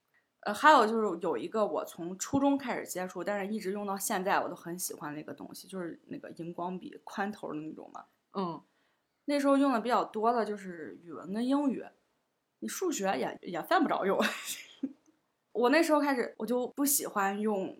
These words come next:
Speaker 1: 单独的这个水性笔去画线，我更喜欢用荧光笔，就是涂在它那块儿文字上头。
Speaker 2: 会更醒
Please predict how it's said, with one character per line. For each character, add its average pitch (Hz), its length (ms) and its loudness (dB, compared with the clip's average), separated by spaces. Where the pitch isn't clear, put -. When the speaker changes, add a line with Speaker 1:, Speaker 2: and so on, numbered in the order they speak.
Speaker 1:
单 247 300 6
独 175 180 -4
的 190 160 2
这 185 140 -2
个 165 160 0
水 175 260 -4
性 196 300 -4
笔 - 220 -10
去 - 200 -6
画 165 240 0
线， - 360 -4
我 208 100 -6
更 269 220 6
喜 269 140 0
欢 190 160 -2
用 214 120 2
荧 185 200 -2
光 208 200 2
笔， - 140 -8
就 190 160 -12
是 175 160 -10
涂 - 320 -8
在 220 220 6
它 175 440 -2
那 180 220 -6
块 - 200 -4
儿 143 140 2
文 160 180 -6
字 208 180 -2
上 - 220 -10
头。 - 180 -16
Speaker 2:
会 285 160 -4
更 262 240 2
醒 185 260 -4